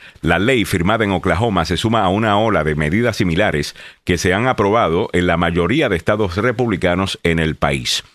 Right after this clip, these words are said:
Yo estaba leyendo algunos, eh, números en una encuesta, la última que tengo es una de N P R, que se hizo para el año veinte veintidós sobre esto. La mayor, la, una pluralidad de demócratas también están en contra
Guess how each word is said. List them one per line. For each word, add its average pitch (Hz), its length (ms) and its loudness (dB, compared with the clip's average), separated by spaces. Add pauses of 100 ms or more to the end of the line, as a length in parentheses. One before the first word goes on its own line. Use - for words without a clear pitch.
(300)
Yo - 40 0
estaba 160 200 0
leyendo 160 300 0
algunos, 147 520 0
eh, 113 240 2
números 110 360 0
en 104 80 2
una 117 100 0
encuesta, 110 380 0
la 90 80 4
última 107 280 0
que 104 120 0
tengo 104 340 2
es 85 80 -2
una 104 160 0
de 95 140 2
N 95 120 0
P 92 160 0
R, 82 340 2 (440)
que 87 140 0
se 85 180 0
hizo 101 580 0
para 90 280 2
el 87 80 2
año 98 240 0
veinte 98 260 0
veintidós 85 880 0
sobre 85 420 0
esto. - 300 -4
La 90 160 2
mayor, 90 480 0
la, 87 240 0
una 110 300 0
pluralidad 101 920 0
de 85 140 0
demócratas 82 680 -2
también 90 440 0
están 107 240 0
en 98 140 0
contra 113 480 -2